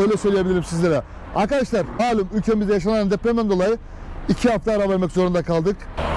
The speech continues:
Ulusumuzun, milletimizin, devletimizin başı sağ olsun. Ölen vatandaşlarımıza rahmet, geride kalan tüm depremzedelere ise Rabbim şifa versin. Gerçekten büyük bir yıkımdı. Ayın altısında deprem oldu. Sekizinde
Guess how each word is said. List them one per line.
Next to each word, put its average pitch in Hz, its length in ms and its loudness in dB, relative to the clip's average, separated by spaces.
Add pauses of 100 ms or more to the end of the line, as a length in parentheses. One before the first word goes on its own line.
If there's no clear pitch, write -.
(280)
Ulusumuzun, 208 580 2 (260)
milletimizin, 196 640 2 (420)
devletimizin 185 600 2
başı 175 200 -2
sağ 196 120 0
olsun. 175 280 0
Ölen 185 200 2 (340)
vatandaşlarımıza 175 760 0
rahmet, 170 320 2 (240)
geride 165 340 4
kalan 180 300 0 (180)
tüm 190 180 4
depremzedelere 180 760 2
ise 196 220 0 (240)
Rabbim 175 280 2
şifa 190 320 0
versin. 185 340 0 (400)
Gerçekten 190 500 0 (320)
büyük 214 240 4
bir 214 60 2
yıkımdı. 185 460 2 (100)
Ayın 214 260 2
altısında 214 480 0
deprem 226 300 2
oldu. 226 260 2 (840)
Sekizinde 190 920 2